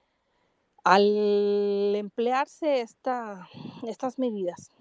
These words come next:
evidentemente yo siento que va a profundizar precisamente esa evasión y que entonces,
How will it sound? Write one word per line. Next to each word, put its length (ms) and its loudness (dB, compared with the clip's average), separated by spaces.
evidentemente 920 -4
yo 100 -10
siento 420 -6
que 240 -4
va 880 0
a 420 -4
profundizar 680 0
precisamente 1000 0
esa 280 4
evasión 480 2
y 180 0
que 140 2
entonces, 800 0